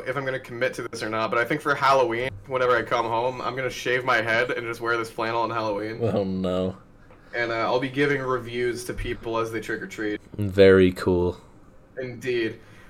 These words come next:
Speaker 1: Um, last thing I wanna hit before we get outta here, 'cause we're coming up on about an hour.
Speaker 2: Yeah, we are.
Speaker 1: Um, long episode. I'm liking it. But did you go see Into the, not Into the Spider-Verse? Jesus fuck! Uh,
Speaker 2: <laughs>
Speaker 1: No Way Home?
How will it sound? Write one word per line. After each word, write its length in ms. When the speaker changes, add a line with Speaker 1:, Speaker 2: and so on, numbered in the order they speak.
Speaker 1:
Um, 680
last 400
thing 160
I 60
wanna 300
hit 280
before 280
we 120
get 200
outta 220
here, 160
'cause 160
we're 80
coming 300
up 160
on 100
about 400
an 80
hour. 420
Speaker 2:
Yeah, 200
we 160
are. 200
Speaker 1:
Um, 520
long 240
episode. 360
I'm 300
liking 300
it. 120
But 680
did 160
you 120
go 140
see 460
Into 200
the, 280
not 240
Into 160
the 80
Spider-Verse? 600
Jesus 360
fuck! 400
Uh, 320
Speaker 2:
<laughs> 0
Speaker 1:
No 120
Way 160
Home? 260